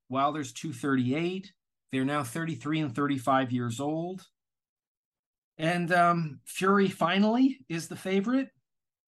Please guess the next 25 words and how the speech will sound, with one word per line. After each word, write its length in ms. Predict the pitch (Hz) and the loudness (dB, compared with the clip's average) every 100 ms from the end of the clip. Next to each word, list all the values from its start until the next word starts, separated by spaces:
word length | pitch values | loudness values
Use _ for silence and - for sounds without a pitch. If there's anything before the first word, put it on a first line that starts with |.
| _ _ - | _ _ -10
You've 140 | 123 | -6
had 100 | 156 | -4
a 40 | |
lot 260 | 139 143 175 | 0 2 0
of 60 | 170 | -2
stuff 260 | 185 175 | -6 -8
in 80 | 170 | -8
the 60 | 151 | -8
heavyweight 420 | 160 160 160 151 | -6 -2 -2 -2
division 420 | 139 160 165 190 | -4 -4 -2 -4
that's 180 | 156 - | -4 -4
been 160 | 135 | -2
interesting, 520 | 127 131 165 - 202 202 | -2 -2 -6 -2 0 0
that's 240 | 147 120 | -2 -4
unfolded 600 | 135 120 143 151 196 214 | -4 -4 -4 -2 -2 -2
in 120 | 143 | -4
terms 320 | 123 143 131 | -4 -4 -4
of 80 | 123 | -4
Joshua 520 | 113 123 143 - 156 | 0 2 2 0 -4
losing 420 | 143 139 131 135 120 | 0 0 0 -4 -4
to 100 | 107 | -6
Ruiz. 720 | 110 110 135 180 220 202 - - | -6 -2 0 2 0 -2 -8 -8
I 60 | |
mean, 220 | 127 117 117 _ _ _ - - _ | -6 -6 -10 _ _ _ -20 -20 _
<clears throat> 160 | - | -20